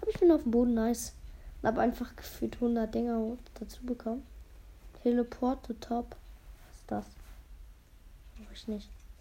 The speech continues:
Hier hinten steht einfach so einer mit dem Lambo. Woher hast du den?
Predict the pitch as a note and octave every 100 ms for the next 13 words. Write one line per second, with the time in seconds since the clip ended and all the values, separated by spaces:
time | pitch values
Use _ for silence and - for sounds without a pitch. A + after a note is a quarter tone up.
0 | - C#4+ D#4 D#4+ D#4+ - - - - -
1 | E4+ F4 F4 F4 - E4+ F4+ F4 E4+ C4+
2 | B3+ B3 D#4+ F#4 C#4 A#3+ A#3+ A#3+ - -
3 | - - - - - - - - D#4 -
4 | - - - - - - - - A4+ C#5
5 | C#5 D5 - A4+ G4 F#4 F4+ F4